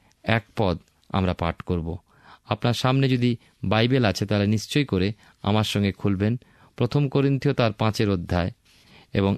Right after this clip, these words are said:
এক পদে লেখা আছে মণ্ডলী শাসনের কথা। বাস্তবিক শোনা যাইতেছে যে তোমাদের মধ্যে ব্যভিচার আছে, আর এমন ব্যভিচার যা পরজাতীয়দের মধ্যেও নাই, এমনকি তোমাদের মধ্যে একজন আপন পিতার ভার্যাকে রাখিয়াছে।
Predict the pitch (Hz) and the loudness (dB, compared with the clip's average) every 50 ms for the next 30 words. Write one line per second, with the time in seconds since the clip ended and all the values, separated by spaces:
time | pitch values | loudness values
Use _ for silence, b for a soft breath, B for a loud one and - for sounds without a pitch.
0 | - - 113 110 107 - - 135 131 120 120 104 104 95 - 110 107 104 - - | -2 0 -2 -2 -2 -2 -2 -2 0 2 2 2 0 0 0 0 0 0 0 -2
1 | 92 87 90 101 b b b b b b 107 104 117 127 131 127 135 131 131 123 | -2 -2 -4 -4 b b b b b b 0 2 4 4 4 2 2 2 2 0
2 | - 95 92 - - 107 104 101 95 - 85 82 - - 80 73 87 90 - _ | 0 -4 -2 0 0 0 2 0 0 -2 -4 -4 -4 -6 -8 -8 -8 -10 -16 _
3 | _ _ _ _ _ _ _ _ _ _ _ _ _ _ _ _ _ _ _ _ | _ _ _ _ _ _ _ _ _ _ _ _ _ _ _ _ _ _ _ _
4 | _ _ - - 107 117 113 - - 147 147 139 - - 120 113 117 120 123 120 | _ _ -2 0 0 0 0 0 0 0 0 0 0 0 0 2 2 2 2 0
5 | 127 113 - 95 85 101 - B B B B B B B B B 110 - 143 131 | 0 -2 -2 -2 -2 -2 -4 B B B B B B B B B -2 0 2 2
6 | 135 135 151 151 151 151 139 147 123 113 110 104 120 123 - 139 123 107 92 - | 2 2 4 2 2 2 2 2 2 2 2 2 2 2 2 4 4 4 2 0
7 | - 92 90 - - b b b b b b b 92 101 104 107 113 123 131 131 | 0 -2 -2 -2 -4 b b b b b b b 2 2 4 4 4 4 4 4
8 | 117 123 120 123 123 - - 113 101 95 92 107 101 95 - - 104 104 104 107 | 2 2 2 0 0 0 2 0 2 2 2 2 0 0 0 0 2 2 4 2
9 | 113 107 - 123 120 120 120 113 113 110 101 98 - 101 90 85 82 80 80 85 | 2 2 2 2 2 2 2 2 2 2 0 0 0 0 0 2 2 0 -2 -4
10 | 92 _ B B B B B B B B B - 113 127 147 151 135 147 135 - | -6 _ B B B B B B B B B 0 2 2 2 2 2 0 0 2
11 | 135 135 135 139 143 143 143 131 139 139 120 120 120 120 - 127 127 - - 107 | 2 2 4 4 2 2 2 2 2 2 2 2 2 2 0 0 2 2 2 0
12 | 101 - 120 120 110 104 - 113 107 120 117 101 - - 87 98 101 101 - 123 | 2 2 2 2 2 2 0 0 2 2 0 0 0 0 0 -2 0 0 -2 0
13 | 113 117 92 85 82 - - - 82 80 78 - - - | 0 2 2 0 0 -2 -2 -2 -2 -2 -4 -6 -8 -10